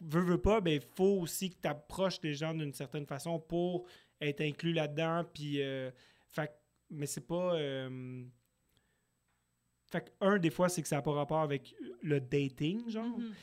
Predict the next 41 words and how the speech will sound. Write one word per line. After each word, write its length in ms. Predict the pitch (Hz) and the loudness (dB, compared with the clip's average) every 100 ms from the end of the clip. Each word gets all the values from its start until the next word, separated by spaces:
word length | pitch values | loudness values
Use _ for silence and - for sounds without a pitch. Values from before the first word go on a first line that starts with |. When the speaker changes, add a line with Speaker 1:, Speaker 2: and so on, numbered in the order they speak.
| - - | -10 -2
Speaker 1:
mais 120 | 151 | 0
t'utilises 500 | - 160 175 160 - | 2 0 0 -2 -2
pas 160 | 202 208 | 0 0
nécessairement 520 | 180 - 143 160 165 | -2 -4 -4 -2 -2
l'autre 300 | 151 160 160 | -2 -2 -2
personne 760 | 151 - - 165 175 170 160 - _ _ _ _ - | -4 -4 0 2 2 0 -2 -6 _ _ _ _ -6
avec 200 | 147 147 | -2 0
ses 160 | - 143 | -2 -2
contacts 640 | 160 156 151 160 165 165 | 0 -2 2 2 2 0
pour 140 | 156 151 | -4 0
avoir 260 | 147 151 | 0 0
accès 300 | 147 - 165 | -2 -2 -2
à 120 | 151 135 | -2 -2
tel 340 | 147 139 139 | -2 -2 -4
genre 240 | 139 139 | -4 -4
de, 420 | 139 131 127 127 123 | -2 -2 -2 -6 -6
de, 380 | 127 127 123 123 | -6 -6 -8 -10
de, 340 | 123 120 120 120 | -10 -12 -14 -16
d'activité 680 | 131 131 120 147 135 - 151 | -10 -10 -8 -14 -12 -6 -2
ou 140 | 143 | 0
whatever, 420 | 135 139 147 156 143 | -2 -2 0 -2 -2
tu 140 | 147 | -6
sais. 80 | 151 - - _ | -8 -12 -20 _
Fait 100 | 160 | -6
qu'après 240 | 160 156 156 | -6 -6 -4
ça, 180 | 196 185 | 0 2
il 80 | |
y 60 | 160 | 0
a 40 | |
peut-être 440 | 143 - - 156 139 | -2 -10 -6 -6 -2
deux 200 | 156 147 | -2 -2
types 220 | - 147 | -4 -2
de 140 | 139 | -2
gars 180 | 131 160 | 2 2
où 100 | 156 | 2
est-ce 120 | 139 | 0
que, 200 | 151 143 143 | 2 2 0
oui, 260 | 143 160 185 | 0 2 2
ils 40 | |
sont 180 | 170 139 | 2 -2
comme, « 260 | 139 143 | 2 0